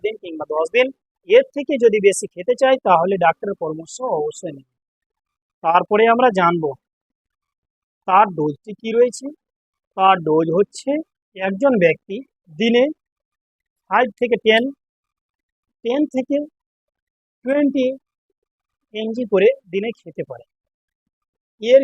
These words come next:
বেশি কিন্তু চলবে না। তারপরে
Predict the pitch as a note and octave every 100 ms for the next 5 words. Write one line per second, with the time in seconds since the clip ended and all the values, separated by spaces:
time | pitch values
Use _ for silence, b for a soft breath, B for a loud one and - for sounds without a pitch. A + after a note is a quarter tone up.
0 | G3+ F#3 - F#3 F#3 C4 C#4+ G3 F3 C#3+
1 | B2 _ _ _ _ _ _ _ _ _
2 | _ _ _ _ _ _ _ _ _ _
3 | _ _ _ _ _ _ _ D#3+ F3 F#3
4 | A#3+